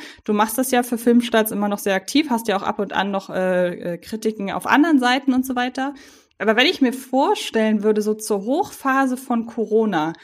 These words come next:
als man sich an jeder halbwegs, äh, Potenzial andeutenden Originalproduktion von irgendeinem Streaming-Anbieter zur nächsten gehangelt hat, um irgendwie seinen Textoutput, äh, voll zu bekommen.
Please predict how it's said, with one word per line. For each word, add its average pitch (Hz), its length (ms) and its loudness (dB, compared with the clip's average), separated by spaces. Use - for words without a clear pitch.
als 226 240 2
man 240 160 4
sich 233 200 -2
an 220 180 2
jeder 277 600 0
halbwegs, 269 1080 0
äh, 214 120 2
Potenzial 233 1000 0
andeutenden 226 1120 2
Originalproduktion 220 1400 2
von 220 160 -4
irgendeinem 220 360 2
Streaming-Anbieter 220 1500 -2
zur 220 180 0
nächsten 233 540 0
gehangelt 202 540 -2
hat, 214 160 0
um 208 160 0
irgendwie 226 460 2
seinen 196 600 0
Textoutput, 196 1080 -2
äh, 180 360 0
voll 208 360 2
zu 202 160 -6
bekommen. 196 480 -6